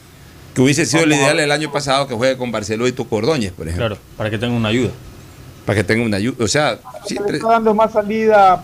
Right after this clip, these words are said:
Speaker 2: por, por los laterales, por eso refuerza la defensa con otro central, juega con la línea de tres, que se va a convertir en línea de cinco normalmente. Y, y arriba pues apoyarán, pero básicamente la labor defensiva queda allá en,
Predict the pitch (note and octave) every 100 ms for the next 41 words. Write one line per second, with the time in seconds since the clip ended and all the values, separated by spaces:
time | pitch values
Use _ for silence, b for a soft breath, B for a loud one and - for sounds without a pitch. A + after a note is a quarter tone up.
0 | - F3 F3 F3+ E3+ E3+ E3+ E3+ F3 F#3+
1 | G3+ F#3+ - F3 F3 F#3 E3 - F3 E3+
2 | E3 D#3 F3 D#3+ D3+ D#3 E3 D#3+ D3+ C#3+
3 | E3+ D3 C3+ - C#3+ C#3 C3+ C#3 C#3+ C#3
4 | C#3 D3+ D3 - - - - - E3+ E3
5 | E3+ F3+ D3 E3+ D#3 D#3+ D#3+ C#3 C3+ F#3
6 | D3 - C#3 C#3 D3 E3 C3+ - - -
7 | - - - - - D3+ D3 C#3+ C#3 C#3
8 | D3+ D3+ C#3+ C#3+ C3+ C#3 - - - -
9 | - - D3 D3+ F3+ F3 D#3+ D3+ D3 D#3
10 | D3+ E3+ F3+ E3+ D#3 - - - - -
11 | - - - D3+ D3 D#3+ D#3 D#3 D#3 D#3
12 | D#3+ D3+ D3+ D#3 C#3+ - D#3+ E3 D#3+ D3+
13 | D#3 D3+ C#3+ C#3 D3 D3 C3+